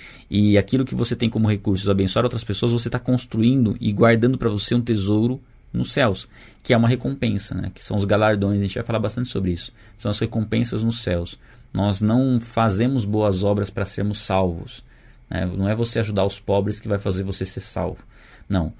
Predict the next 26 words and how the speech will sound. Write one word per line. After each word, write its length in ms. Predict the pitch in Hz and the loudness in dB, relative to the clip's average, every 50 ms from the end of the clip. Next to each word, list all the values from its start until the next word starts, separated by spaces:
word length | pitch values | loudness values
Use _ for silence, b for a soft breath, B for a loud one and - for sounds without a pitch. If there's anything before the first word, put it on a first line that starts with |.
| b b b b | b b b b
você 260 | - 95 90 - - | -4 -4 -2 0 0
ajuda 440 | 92 92 85 82 90 110 131 139 127 | 0 0 0 -2 -2 -2 -2 -2 -2
os 160 | 117 113 113 | -4 -4 -6
pobres 560 | - - - 92 90 92 - - - - - - | -10 -8 -6 -4 -4 -4 -4 -4 -6 -6 -8 -12
porque 640 | - - - - 104 101 - - - - 175 180 | -16 -8 -6 -4 -4 -4 -6 -8 -2 0 0 2
você 320 | 156 135 123 - - - 104 | 2 0 -4 -4 -2 -2 -2
é 60 | 101 | -2
salvo. 560 | - - - 92 87 85 78 78 95 120 - - - B B B B B B B B B B B B - | -2 -4 -4 -2 -2 -2 -4 -6 -8 -10 -14 -18 -20 B B B B B B B B B B B B -2
E 80 | 95 | -2
o 40 | 92 | -2
fato 360 | 92 - - 123 135 139 135 | 0 4 4 4 4 4 2
de 100 | 123 113 | 0 2
ajudar 380 | 113 110 101 101 95 101 120 120 | 2 2 2 0 0 0 0 0
os 120 | 113 - | -2 -4
pobres, 520 | - - - 95 98 104 117 120 117 - - - - _ - - - _ - - - | -6 -4 -2 0 0 2 0 -2 -4 -6 -12 -16 -20 _ -20 -20 -20 _ -18 -4 -2
além, 360 | 98 92 90 90 104 131 147 | 0 0 2 2 2 2 2
né, 140 | 139 131 123 | 2 2 0
de 80 | 113 | 0
ser 380 | - - - 104 92 87 82 80 - - - - 76 - - - - - - - - - - | -2 -2 0 0 0 0 -2 -6 -10 -14 -16 -16 -14 -14 -14 -14 -16 -18 -20 -20 -18 -6 -4
uma 120 | 95 87 | -2 -2
obrigação 500 | 90 82 92 92 90 82 - - 101 117 | 0 0 0 0 -2 -2 -4 -4 -2 -2
nossa, 400 | 107 95 101 117 - - - - - - - b b b b b b _ | 0 0 0 -2 -2 -4 -8 -10 -12 -18 -20 b b b b b b _
traz 280 | - 104 104 107 107 117 | -2 0 0 0 0 0
uma 140 | 117 113 | 0 0
recompensa 560 | 104 110 107 - 113 104 - 104 98 98 - 101 | 0 -2 -4 -4 -8 -4 -2 -2 -4 -2 -4 -6
eterna, 280 | - - 95 98 98 | -6 -6 -8 -8 -8